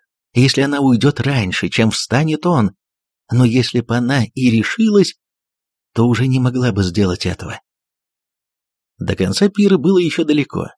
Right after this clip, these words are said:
Слуги приносили новые кушанья и все время подливали в чаши вино.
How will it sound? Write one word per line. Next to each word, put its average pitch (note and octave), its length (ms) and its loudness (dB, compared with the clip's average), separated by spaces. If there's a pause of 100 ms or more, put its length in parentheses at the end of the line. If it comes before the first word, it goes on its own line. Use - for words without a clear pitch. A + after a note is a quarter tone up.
(360)
Слуги D#3+ 500 0
приносили G#2+ 580 0
новые G#2 400 0
кушанья F#3+ 720 -2 (560)
и A#2 120 2
все A#2 200 2
время F3+ 440 4
подливали D#3+ 760 0
в - 100 -6
чаши A2 440 -2
вино. D2 420 -6